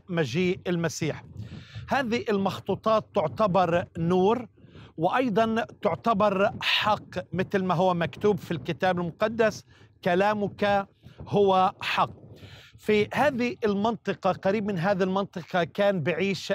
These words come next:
يوحنا المعمدان في البرية، وكانت الجموع من كل مكان تيجي ليوحنا في بيت عبراء اللي الجهة الثانية الأردن، وكانوا بيعتمدوا على يد يوحنا.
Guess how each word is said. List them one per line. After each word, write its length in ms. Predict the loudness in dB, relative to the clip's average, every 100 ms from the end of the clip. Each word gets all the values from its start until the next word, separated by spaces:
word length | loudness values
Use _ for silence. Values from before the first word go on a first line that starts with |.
| -4
يوحنا 640 | -6 -6 -4 -2 0 -2 -2
المعمدان 800 | -4 -2 -2 -2 0 2 2 -2 -10 _ -20 -8
في 140 | -2
البرية، 640 | 0 2 0 2 2 0 -2 -10 _ -12 -8
وكانت 560 | -2 0 0 -2 -2
الجموع 460 | -2 0 0 0 0
من 180 | -2 -4
كل 320 | -2 -2 0
مكان 500 | -2 0 0 -2 -6
تيجي 400 | -4 -2 0 2
ليوحنا 880 | 4 2 0 -2 -6 -4 -4 -2 -2
في 160 | -4
بيت 300 | -2 0 0 -2 -20 -20 -12
عبراء 640 | -2 0 2 4 4 2 0
اللي 200 | -2 -2
الجهة 360 | -4 -4 0 0
الثانية 460 | 0 0 2 0
الأردن، 680 | -2 -4 -2 -2 0 0 0 -4 _ _ -20 -20 -20 -10 0
وكانوا 600 | 2 2 0 0 2 2
بيعتمدوا 840 | 0 0 0 0 0 2 4 2 0
على 440 | 2 2 2 2
يد 460 | 2 0 -2 -2 0
يوحنا. 520 | -2 -2 -2 -2 -4